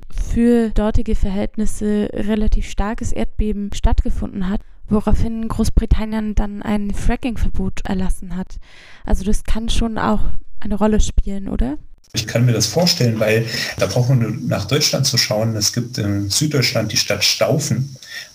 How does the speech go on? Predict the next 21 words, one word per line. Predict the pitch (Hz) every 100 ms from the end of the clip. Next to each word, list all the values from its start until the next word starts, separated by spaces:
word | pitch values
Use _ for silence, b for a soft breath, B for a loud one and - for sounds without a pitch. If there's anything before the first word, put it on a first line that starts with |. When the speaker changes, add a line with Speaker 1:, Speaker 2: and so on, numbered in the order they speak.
| -
Speaker 2:
Dort | 95
wollte | 95 98
man | 98 95 98 101 135 120
geothermisch | 117 110 107 - 104 127 113 - -
die | 117 -
Erdwärme | 135 117 107 101 98
erschließen | 92 - 104 107 - 120 127 - -
und | 92 92 - _ _ -
die | -
Erschließung | 92 107 - 92
der | 98
Erdwärme | 98 113 98 95
ist | 92 - -
im | 107
Prinzip | 101 107 120
ein | 117
ähnlicher | 101 104 -
Prozess | 92 104 107 -
wie | 104
beim | 98 95
Fracking, | - 120 127 107